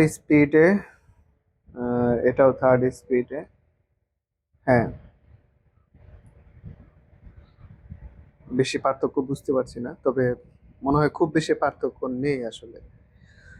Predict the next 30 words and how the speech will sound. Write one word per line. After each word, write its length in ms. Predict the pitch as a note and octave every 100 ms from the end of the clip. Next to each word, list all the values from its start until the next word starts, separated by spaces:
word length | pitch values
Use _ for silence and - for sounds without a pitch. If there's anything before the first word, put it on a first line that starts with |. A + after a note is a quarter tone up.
| - - - -
এবার 380 | D3 E3+ D3+ E3 G3+ -
এটাকে 500 | C#3+ D#3 D3 - D3+ D3 C#3+ C3 D3
স্পিড 340 | - - D3+ - -
থার্ডে 380 | - D3+ D3+ D#3+
রাখা 360 | D3 D3 - F3+
অবস্থায় 680 | E3+ E3+ E3+ - C3 D#3 G3 _
মিস্ট 240 | C#3+ D3 - -
ফ্লোটা 280 | C#3+ C3+
on 200 | C3 B2+
করি। 340 | A#2+ B2 C#3+ G3+ - _ _ -
এটাও 300 | C3 B2+ C3+
একটা, 380 | C3 B2+ - C3+ E3 F3+
এটাও 260 | B2+ - C3
একটা 320 | B2+ - B2+
বেরোচ্ছে, 500 | B2 B2 B2 - C#3+ G3 - _ _ _ _ _ -
তো 100 | B2
দেখতে 320 | A#2+ A#2+ -
পাচ্ছেন 400 | B2 A#2 - C#3 D#3+ _ _ -
দুইটাই 320 | B2+ B2 A#2+
বেরোচ্ছে। 480 | B2 A#2+ A#2+ - D#3+ F3+ - - -
ফ্যান 240 | D3 D3+
স্পিডটা 340 | D3+ D#3+ -
একটু 200 | D3+ -
কমিয়ে 380 | C#3+ D3+ D3+ D#3+
দিই, 200 | C3+ C#3 F3
একে 280 | B2 B2 C3+
দিই, 260 | B2 D3 G#3+ _ _ _ _ _ _ _ _ _ _
এটাও 360 | B2+ - B2 B2
একে 320 | - B2 B2+
দিই, 220 | A#2+ D#3+